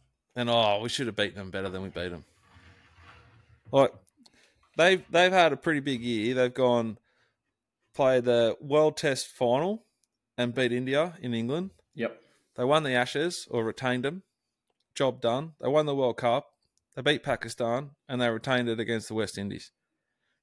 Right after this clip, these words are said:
Speaker 1: And they got beaten by a great performance in sport, which is good for sport.
Speaker 2: Yeah, hundred percent.
Speaker 1: Oh.
Speaker 2: Shamar Joseph, what a fucking
Speaker 1: I think it's, like, it's just so
Speaker 2: what a king.
Speaker 1: Australian to, like, complain about.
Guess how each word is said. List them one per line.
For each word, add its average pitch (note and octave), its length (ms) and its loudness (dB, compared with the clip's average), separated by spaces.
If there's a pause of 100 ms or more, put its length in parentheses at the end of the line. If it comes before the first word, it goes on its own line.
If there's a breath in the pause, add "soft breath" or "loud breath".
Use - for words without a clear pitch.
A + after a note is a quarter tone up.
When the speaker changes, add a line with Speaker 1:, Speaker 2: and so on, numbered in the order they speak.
Speaker 1:
And A#2+ 120 -4
they C#3 80 4
got D3 180 2
beaten C3+ 300 4
by C3 200 2
a B2+ 60 2
great C3+ 260 4
performance B2+ 560 -4
in A#2 100 -4
sport, A2+ 420 0
which A#2 160 -6
is G#2+ 100 -6
good B2 240 -2
for G#2 100 -12
sport. G2+ 400 -6 (300)
Speaker 2:
Yeah, F2 240 -6
hundred F#2 260 -10
percent. - 360 -10 (100)
Speaker 1:
Oh. C3+ 80 4
Speaker 2:
Shamar G#2 280 0
Joseph, F#2+ 440 -4
what G2 120 -6
a F#2+ 60 -6
fucking - 380 -6
Speaker 1:
I D3+ 80 6
think G#3+ 140 4
it's, E3 120 -2
like, D#3 160 4
it's - 160 -2
just - 120 -2
so D#3 120 4
Speaker 2:
what C3+ 100 2
a - 40 -2
king. G#2 80 0
Speaker 1:
Australian B2 400 2
to, B2+ 140 -4
like, G#2+ 140 -2
complain C3+ 600 -4
about. A2 320 -2